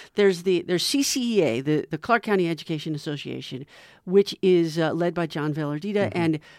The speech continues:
Speaker 1: uh, and was the leader in the call for a strike. How many members do they have?
Speaker 2: Uh, well, so I'm not, the, I, my, I think their membership is around eleven thousand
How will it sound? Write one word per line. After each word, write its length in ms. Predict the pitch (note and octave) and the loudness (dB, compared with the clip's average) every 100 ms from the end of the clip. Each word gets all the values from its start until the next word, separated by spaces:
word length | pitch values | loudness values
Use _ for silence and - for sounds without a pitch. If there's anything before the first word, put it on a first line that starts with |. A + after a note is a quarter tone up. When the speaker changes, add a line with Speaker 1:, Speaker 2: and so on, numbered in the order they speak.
| _ - | _ -2
Speaker 1:
uh, 400 | D#3+ D3 D3 C#3 - | -2 0 -4 -8 -10
and 480 | - D#3 D#3+ D#3 D3+ | -6 -2 -2 -2 -2
was 360 | E3+ E3 D#3 - | 2 2 2 -4
the 340 | F#3 D#3+ D3+ C#3+ _ _ | -4 -2 -2 -6 _ _
leader 560 | F3+ G#3 G#3+ F#3+ F3 - | -2 2 6 6 4 2
in 300 | F3 E3 E3 | 2 2 0
the 80 | D#3+ | -2
call 440 | - D#3+ D3+ C#3 | -6 -6 -4 -6
for 200 | C#3 D3+ | -8 -10
a 60 | C#3+ | -10
strike. 500 | - - C3+ F#2 - - - | -10 -8 -6 -8 -12 -20 -12
How 120 | - | -4
many 140 | G#3 G#3+ | 0 0
members 280 | G#3+ A3 A3 | 0 -2 -8
do 120 | A3+ | -10
they 120 | A3 | -10
have? 380 | A3 A3 A3 _ _ _ G3 - | -10 -10 -14 _ _ _ -20 -10
Speaker 2:
Uh, 280 | C#3 C3+ C#3 | -4 -2 0
well, 320 | D3+ D#3 - | 2 2 -2
so 160 | - | -2
I'm 140 | D3+ E3 | -2 0
not, 240 | F3+ G3 _ _ _ _ _ _ | -2 -4 _ _ _ _ _ _
the, 180 | D3 D#3+ | -12 -6
I, 120 | E3 D#3 | -6 -4
my, 200 | D#3+ D3 C#3 | -2 -4 -4
I 40 | |
think 340 | - F#3 G#3 | -8 -8 -6
their 140 | - F3 | -4 -2
membership 600 | D3 C#3 B2+ - B2 - | 0 -2 -4 -6 -8 -8
is 200 | C3 A#2 | -10 -8
around 800 | A2+ A2+ A2 A2 A2 A2 G#2+ - - _ _ _ _ - | -8 -6 -6 -6 -8 -8 -10 -14 -20 _ _ _ _ -12
eleven 440 | A2+ A#2 A2+ G#2+ | -6 -6 -4 -8
thousand 680 | - F#2 F2+ F2 F2 F2 | -6 -6 -6 -10 -14 -16